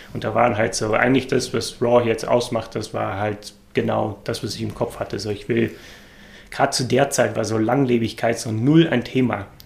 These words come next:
Das war so die Zeit, wo irgendwie, man redet halt nicht über Fahrräder, die kaputt gehen, so.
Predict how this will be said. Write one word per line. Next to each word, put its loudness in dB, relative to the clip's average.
Das -6
war 4
so 2
die -2
Zeit, 0
wo 2
irgendwie, 0
man -4
redet 2
halt -2
nicht -2
über -2
Fahrräder, 2
die -8
kaputt -8
gehen, -2
so. -2